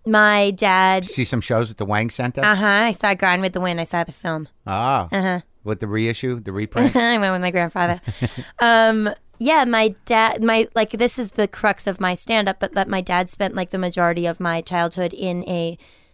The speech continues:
Speaker 1: nightgown, like, a big, long, pink night shirt nightgown that said Wang on it.
Speaker 2: That was what he wore?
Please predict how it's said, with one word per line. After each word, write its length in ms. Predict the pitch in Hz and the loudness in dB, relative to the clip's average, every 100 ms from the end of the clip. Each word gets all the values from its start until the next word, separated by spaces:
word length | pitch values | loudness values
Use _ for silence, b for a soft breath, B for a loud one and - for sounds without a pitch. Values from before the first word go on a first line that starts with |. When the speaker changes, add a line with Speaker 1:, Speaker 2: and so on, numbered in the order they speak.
| b | b
Speaker 1:
nightgown, 840 | 208 208 190 - 208 185 175 170 170 | -2 0 -2 -4 -2 0 0 -2 -6
like, 160 | 196 185 | -6 -4
a 80 | 185 | -4
big, 320 | 196 190 180 | 0 -2 -2
long, 400 | 185 180 175 180 | -2 0 0 -4
pink 420 | - 185 180 - - | -6 -6 -8 -12 -12
night 400 | 208 185 175 180 - - | -6 -2 -2 -4 -10 -20
shirt 420 | - - 196 165 - | -12 -6 -4 -4 -8
nightgown 520 | 202 190 185 - 175 180 | -8 -6 -6 -4 -4 -4
that 120 | 139 | -6
said 160 | 185 | -6
Wang 360 | 170 170 160 - | -4 -4 -6 -8
on 160 | - - | -12 -14
it. 140 | - - - - | -16 -18 -20 -10
Speaker 2:
That 160 | 98 98 | -4 -2
was 120 | 90 | -2
what 120 | 95 | -4
he 80 | 85 | -4
wore? 340 | 87 85 71 | -4 -4 -6